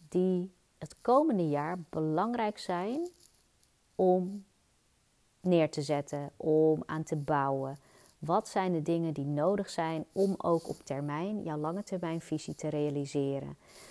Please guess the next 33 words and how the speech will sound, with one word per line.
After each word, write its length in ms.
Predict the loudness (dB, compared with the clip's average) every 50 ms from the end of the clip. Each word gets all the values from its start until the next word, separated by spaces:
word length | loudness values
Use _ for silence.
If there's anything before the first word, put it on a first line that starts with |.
| -20 -20 -20 -14 -4
Dus 260 | 0 0 0 0 0
om 140 | -2 -2 0
nog 160 | 0 0 0
even 320 | 0 0 0 0 -2 -8 -6
terug 260 | -2 -2 -2 -2 -2
te 100 | -6 -8
grijpen 460 | -6 -4 -2 -2 -2 -2 -2 -4 -4
op 200 | -4 -4 -4 -4
het 160 | -6 -8 -8
voorbeeld 720 | -8 -4 -2 0 0 2 2 0 0 0 0 -2 -4 -8 -6
dat 260 | -4 -4 -4 -4 -6
je 80 | -8 -4
in 220 | -2 -2 0 0
jouw 140 | -2 -2 -6
visie 640 | -8 -6 -4 -4 -4 -4 -4 -4 -4 -4 -4 -6 -10 _ _ _ _ _
een 540 | -8 -6 -4 -4 -4 -4 -6 -8 -8 -12 -14 -18 _ _ _ _ _ _ _ _ -16 -8
klein 340 | -4 -4 -2 -2 -4 -6 -6
team 300 | -2 0 2 2 2 2
hebt 460 | 0 -2 -4 -6 -6 -8 -14 -20 -20 _ _
die 140 | -2 0 2
jou 200 | 2 2 2 0
ondersteunt 760 | -2 -2 -4 -4 -6 -2 2 2 4 4 4 2 0 -4 -8 -4
in 120 | -2 -2
je 80 | 0 0
bedrijf, 640 | -2 -2 0 0 0 0 0 -2 -4 -8 -16 -20 _ _ _ _ -20 -20 -20 -20 -20 -10 -2
terwijl 360 | 2 4 6 6 6 6 6
je 80 | 4
nu, 440 | 4 4 4 4 6 6 4 2 0 -4 _ _ _ _ _ _ _ _ _ _ _ -6
eh, 220 | -2 0 0 0
alles 280 | 0 2 2 2 2 2
nog 340 | -2 -4 -4 -6 -18 -20 _
zelf 440 | -14 -8 0 2 2 4 2 2 0
doet, 400 | 2 4 4 4 2 0 -16 -16